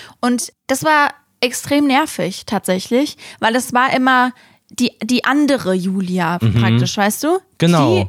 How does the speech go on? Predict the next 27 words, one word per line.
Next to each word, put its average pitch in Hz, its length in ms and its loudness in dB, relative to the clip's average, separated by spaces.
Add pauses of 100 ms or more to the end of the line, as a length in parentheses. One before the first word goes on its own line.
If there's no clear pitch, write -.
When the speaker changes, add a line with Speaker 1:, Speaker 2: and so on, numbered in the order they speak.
Speaker 1:
und 240 140 0
die 247 160 -2
andere 240 400 0
Julia. 180 400 -4
Speaker 2:
Ja. 107 200 2
Speaker 1:
Es - 60 -2
ist - 100 -4
immer 311 160 2
dieses, 269 360 0
du 269 100 -2
bist 330 300 -4
irgendjemand, 285 600 0 (460)
du 262 80 -4
kriegst - 280 -4
immer 285 260 0
das, 240 260 -4 (160)
das 226 220 -6
Wort 240 360 -2
der 226 160 0
andere 208 720 0
Speaker 2:
Ja. 113 320 2 (180)
Speaker 1:
vor 247 220 0
deinen 226 300 2
Namen. 180 500 -2 (400)
Speaker 2:
Eben. 139 140 2
Speaker 1:
Also 101 260 2
oft. - 380 -4